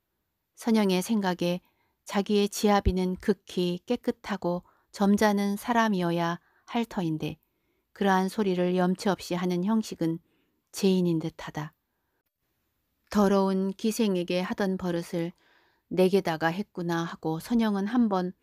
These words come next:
얼굴을 찌푸렸다. 그러고 형식이가 잡았던 손을 보았다.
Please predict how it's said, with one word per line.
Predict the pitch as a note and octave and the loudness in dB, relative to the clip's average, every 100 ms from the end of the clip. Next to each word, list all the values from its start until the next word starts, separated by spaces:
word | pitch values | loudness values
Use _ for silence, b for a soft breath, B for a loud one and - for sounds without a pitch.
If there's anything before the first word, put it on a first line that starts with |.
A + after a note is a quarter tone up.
| _ _ | _ _
얼굴을 | F#3+ F#3+ F3 E3 D#3+ | 0 0 0 -2 -4
찌푸렸다. | - - - G#3 D#3 _ D3+ D3 - _ _ _ _ _ | -6 -10 -6 -6 -6 _ -14 -14 -16 _ _ _ _ _
그러고 | - F#3 F3+ F#3 | 2 4 4 2
형식이가 | A3+ A#3+ G3 E3+ F3 F3 | 2 0 0 -6 0 0
잡았던 | F3 F3+ F#3 - F3 E3+ | 0 -2 -2 -2 -4 -4
손을 | - G#3 E3 | -2 -4 -4
보았다. | D#3+ E3+ D#3+ - - D#3 | -6 -8 -10 -12 -12 -12